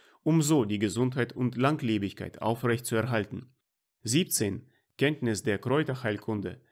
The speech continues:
Kenntnis der Beschwörungsheilkunde, Kenntnis der Heilung mit Lebensenergie und so weiter. Achtzehn, Besitz von Ehre und Würde. Die Fähigkeit, sich selbst, seine Familie, seinen Familienstamm, sein Volk und die Heimat zu verteidigen.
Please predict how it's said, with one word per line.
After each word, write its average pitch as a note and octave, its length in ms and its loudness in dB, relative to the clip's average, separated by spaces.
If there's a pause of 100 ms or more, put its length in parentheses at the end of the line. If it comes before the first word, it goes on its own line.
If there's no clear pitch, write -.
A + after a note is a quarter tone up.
(200)
Kenntnis A#2+ 400 0
der G#2+ 140 0
Beschwörungsheilkunde, B2+ 1120 -2 (300)
Kenntnis D3+ 440 0
der B2+ 220 0
Heilung A2 360 -2
mit G#2 180 -6
Lebensenergie A2 920 0
und - 160 -8
so A2 160 0
weiter. F#2+ 340 -6 (540)
Achtzehn, C#3 540 0 (200)
Besitz B2 420 4
von C#3+ 200 2
Ehre A#2 420 2
und A2 240 -2
Würde. A#2+ 380 2 (500)
Die B2 200 4
Fähigkeit, C#3+ 600 0
sich G#2 220 0
selbst, - 400 0
seine G#2 320 0
Familie, A#2 680 2
seinen A#2 320 2
Familienstamm, C3 920 0 (120)
sein G#2+ 280 -2
Volk C3+ 460 -2
und D3 220 0
die D#3 120 0
Heimat A2+ 360 0
zu G#2+ 120 -8
verteidigen. A2+ 680 2